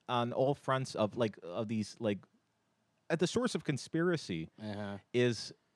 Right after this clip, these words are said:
Speaker 1: a deep-rooted skepticism.
Speaker 2: Right.
Speaker 1: And we're seeing a co-, we, there's, there's a, a metaphysical, I guess, dissonance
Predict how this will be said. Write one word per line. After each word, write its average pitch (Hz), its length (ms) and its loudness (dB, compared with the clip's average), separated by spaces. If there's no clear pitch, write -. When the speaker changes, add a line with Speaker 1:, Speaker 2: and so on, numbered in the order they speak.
Speaker 1:
a 127 100 6
deep-rooted 120 1400 0
skepticism. 82 680 -4
Speaker 2:
Right. 95 240 -8
Speaker 1:
And 135 120 2
we're 170 160 4
seeing 185 440 0
a 139 80 2
co-, 123 220 -2
we, 143 160 0
there's, 147 360 2
there's 143 340 2
a, 127 380 2
a 120 100 6
metaphysical, 143 1000 4
I 95 100 -2
guess, 120 320 2
dissonance 135 720 2